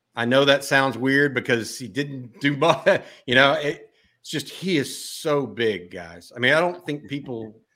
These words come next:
realize, I mean, he's six, six four and a half, six five, three fifty. I mean, he's a, he's a huge person, and he is going to be so important to them in the middle of the defense in certain times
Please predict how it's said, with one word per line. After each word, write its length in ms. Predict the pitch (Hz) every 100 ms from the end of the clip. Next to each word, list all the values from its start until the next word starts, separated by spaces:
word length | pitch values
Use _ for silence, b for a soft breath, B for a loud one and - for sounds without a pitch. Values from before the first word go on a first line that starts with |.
| _
realize, 720 | 120 127 131 123 110 104 101 120
I 40 |
mean, 140 | 147
he's 200 | 156 -
six, 460 | - 202 190 - - _ _ _
six 240 | - 180
four 220 | - 175 160
and 60 |
a 40 | 147
half, 120 | 143
six 180 | 156 -
five, 380 | 147 143 139
three 200 | - 160
fifty. 340 | 156 - 120 - _
I 60 | 120
mean, 180 | 139 135 B _
he's 240 | 208 196 151
a, 180 | 131 -
he's 360 | - 208 147
a 80 | 131
huge 640 | 107 - 185 160 113 -
person, 480 | - 170 151 120 98 - _ _ _ _ _
and 160 | 135 127
he 200 | 180 190
is 120 | 147
going 300 | 135 156 139
to 60 |
be 120 | 120 117
so 380 | - 165 185
important 480 | 196 - 170 160 147
to 40 | 123
them 360 | 123 123 123
in 100 | 120
the 60 | 113
middle 340 | 117 135 135
of 160 | 131 113
the 160 | 123
defense 340 | 123 120 107 107
in 100 | 101
certain 300 | - 127 110
times 380 | 139 135 127